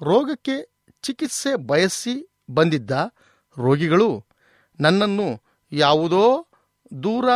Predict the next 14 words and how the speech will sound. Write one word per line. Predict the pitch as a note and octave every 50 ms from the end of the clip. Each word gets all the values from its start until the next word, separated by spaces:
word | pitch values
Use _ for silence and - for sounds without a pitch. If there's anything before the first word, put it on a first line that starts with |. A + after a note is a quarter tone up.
| B3 B3+
ಗ್ರಹದಿಂದ | F3+ C3 B2+ E3 E3+ E3 F3+ G3 G3 G3+ G#3 G3+ A3 A#3+ B3 B3+ - _ _ _ _ _ _ _ _ _ _ -
ಬಂದ | A#2+ C#3 G3+ C4 C#4 A3+ B3 A3+ G3 F#3+ - _ _ _ _ _ -
ಜೀವಿಯನ್ನು | B2+ A#2 D3+ A#3+ C#4+ C4+ C4+ C4 C4+ B3+ B3 C4+ C4+ - - _ _ _ D#3+
ನೋಡಿದ | D#3+ F#3+ A3+ A#3 A#3 F#3
ಹಾಗೆ | G3 D#3 A#2+ - - - - F#3+ B3+ D#4+ C#4+ F4 C#4 B2+ G2+ G#2 _ _ _ _ _ _ _ _ _ _ _ F#3+
ನೋಡುತ್ತಾರೆ." | A3 A3+ F#3+ - - - C3+ A#2 A#2 - - _ _ _ _ _ _ _ _ - - - - - - - - _ -
ಅವರು | F3+ A3+ A#3+ A#3+ B3 C4 B3+ - - _ _ _ _ _ E3
ಮುಂದುವರಿದು | F3 A3+ C4 C4 C4+ A#3 G3 E3 E3 D#3+ A#3 F#3+ A#2+ G2+ - _ _ _ _ _ _ -
ಹೇಳುತ್ತಾರೆ, | - D#3 D#3+ E3 D3+ - - D3 B2+ B2+ C#3+ F#3+ A#3+ - _ _ _ _ _ _ _ _ _ _ _ _ -
"ಆದರೆ | B2+ C3 C3+ C3+ B2 C3 C3 D3+ G#3+ D4 - _ _ _ _ _ _ _ _ _ - _ _ - D3
ವಾಸ್ತವವಾದ | D3 D#3 A3+ C#4+ C4+ - - - - C#4 D4+ C#4+ A#3 F#3 D3+ D3+ E3+ F#3 D#3+ G#2 G#2+ - _ _ _ _ _ _ _
ಸತ್ಯ | - - - - C#4 - _ _ _ - C4+ C4+ D4 E4 - _ _
ಸಂಗತಿ | - - - - F3+ G3+ A3+ A#3 B3+ - A#3+
ಏನೆಂದರೆ | G#3 F#3+ F3 F3 D#3+ C#3+ D3 D3+ F3+ E3 A2+